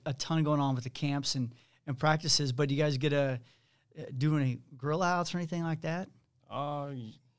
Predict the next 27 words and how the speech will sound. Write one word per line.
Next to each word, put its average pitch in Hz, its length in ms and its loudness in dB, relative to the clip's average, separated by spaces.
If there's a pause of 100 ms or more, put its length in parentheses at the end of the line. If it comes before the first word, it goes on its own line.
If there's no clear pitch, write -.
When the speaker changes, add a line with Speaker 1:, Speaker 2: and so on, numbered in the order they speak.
(120)
Speaker 2:
I 113 40 -16
don't 160 120 -12
think 156 120 -8
we 143 80 -8
haven't 120 240 -8
had 113 180 -4
one 104 380 -8 (140)
yet, 123 280 -4 (640)
but, 110 160 -4
you 123 100 2
know, 117 140 2
we've 123 120 0
been 117 140 -2
so 107 160 -2
busy 110 240 -2
with 101 160 -6
camp 120 240 2
those 107 220 -4
first 101 260 -8
two 101 100 -8
weeks, 104 240 -10
everybody 98 320 -8
legs 98 360 -14
kinda 101 240 -14
be 101 100 -16
drained. 101 420 -8
So, 104 360 -6